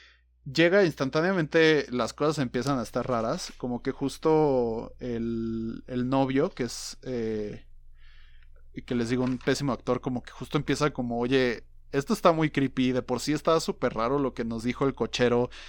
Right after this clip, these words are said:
entramos a la casa y todo se ve feo". Llega, llega como básicamente el Renfield de esta señora a recibirlos. Eh, y como que las cosas van muy raro, ¿no?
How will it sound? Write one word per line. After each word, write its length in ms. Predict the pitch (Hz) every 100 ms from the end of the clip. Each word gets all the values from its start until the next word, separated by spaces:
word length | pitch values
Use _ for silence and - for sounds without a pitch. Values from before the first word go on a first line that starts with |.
| -
entramos 440 | - 123 139 147 160
a 60 |
la 120 | 117 107
casa 340 | 127 120 139
y 40 | 123
todo 160 | 135
se 120 | 131 113
ve 120 | 117
feo". 540 | - 123 120 117 120 131
Llega, 800 | 127 135 147 156 151 139 127 -
llega 360 | 131 139 156 160
como 260 | 147 117
básicamente 640 | 127 127 - 139 120 123 139
el 100 | 127
Renfield 520 | 127 127 - 135 127
de 100 | 120
esta 220 | 113 139
señora 420 | 131 120 117 117 120
a 20 |
recibirlos. 880 | 113 - 113 120 120 113 120 - - - - - _ _ _ _
Eh, 600 | 135 123 123 123 120 117 113 - _ -
y 120 | 147
como 300 | - 143 147
que 100 | 160
las 180 | 147 147
cosas 220 | 185 185
van 160 | 180 156
muy 160 | 151
raro, 420 | 139 127 117 113 110
¿no? 300 | 117 214